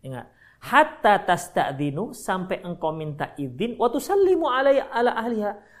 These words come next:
dan mengucapkan salam. Zohirnya ayat menyebutkan minta izin dulu baru salam. Ya, kalau kita katakan, eh,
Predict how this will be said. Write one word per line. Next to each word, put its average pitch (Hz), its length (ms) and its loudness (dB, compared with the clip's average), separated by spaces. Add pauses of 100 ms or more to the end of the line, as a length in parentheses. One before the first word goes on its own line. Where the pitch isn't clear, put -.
(120)
dan 202 160 0
mengucapkan 202 400 -2
salam. 247 400 -2 (960)
Zohirnya 220 720 4
ayat 190 400 0
menyebutkan 185 640 -2 (340)
minta 240 400 0
izin 185 400 0
dulu 156 240 -2
baru 185 320 -2
salam. 208 480 -12 (560)
Ya, 156 80 -2
kalau 175 240 -2
kita 175 160 -2
katakan, 185 400 -4 (560)
eh, 160 140 -6